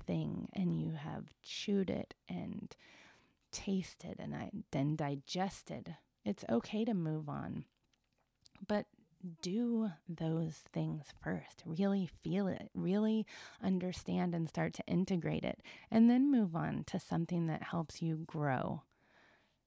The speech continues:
and makes you better. So anyway, back to the Atomic Habits, which was just so crazy that I was on this part because it was talking about a study,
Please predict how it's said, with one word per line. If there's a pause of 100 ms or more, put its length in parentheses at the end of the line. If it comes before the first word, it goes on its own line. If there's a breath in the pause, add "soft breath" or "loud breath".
(240)
and (200)
makes
you
better. (160)
So
anyway, (240)
back
to
the
Atomic
Habits,
which (100)
was
just
so
crazy
that
I
was
on
this
part
because (420 loud breath)
it
was
talking
about
a
study,